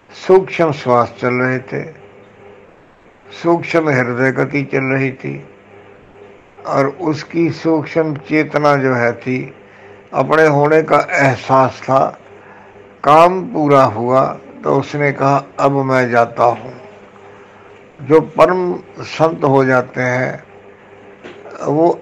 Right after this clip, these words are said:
अपने बस में अपनी मृत्यु को कर लेते हैं,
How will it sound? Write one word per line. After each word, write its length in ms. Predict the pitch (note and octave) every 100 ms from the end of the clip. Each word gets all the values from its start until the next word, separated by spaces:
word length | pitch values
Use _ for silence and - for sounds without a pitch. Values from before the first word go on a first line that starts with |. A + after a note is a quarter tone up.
| D#3
अपने 380 | D3 D3+ E3
बस 480 | D#3 A#2+ C#3 D#3 D3+ E3+
में 520 | E3+ F3 F3 E3+ -
अपनी 360 | D3+ C#3 C#3+ D3+
मृत्यु 600 | C#3+ C#3 C3 C3 D#3 D#3
को 280 | D3 D3 C#3+
कर 320 | - C#3 B2+
लेते 320 | C3+ C3 C#3
हैं, 380 | C#3 D3 D3+ -